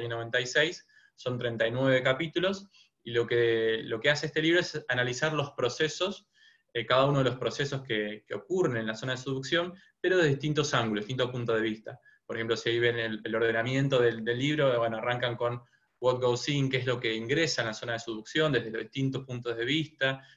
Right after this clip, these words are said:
ya sea de un pi-, punto de vista sismológico, petrológico, geológico, the first squeeze, que es,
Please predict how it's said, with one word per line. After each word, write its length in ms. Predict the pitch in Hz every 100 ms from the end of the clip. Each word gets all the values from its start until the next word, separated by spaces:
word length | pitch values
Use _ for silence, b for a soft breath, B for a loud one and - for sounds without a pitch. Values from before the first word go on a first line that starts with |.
| -
ya 60 |
sea 140 | - 113
de 80 | 110
un 60 |
pi-, 140 | 107 107 _
punto 160 | 120 113
de 60 |
vista 160 | 113 113
sismológico, 1000 | - 107 113 117 131 123 123 123 123 120
petrológico, 840 | 113 - 113 123 131 131 117 120
geológico, 800 | - 113 123 135 131 131 - 120 b b b b
the 80 | -
first 300 | 120 120 120
squeeze, 340 | - 160 165 -
que 120 | 107
es, 220 | 107 -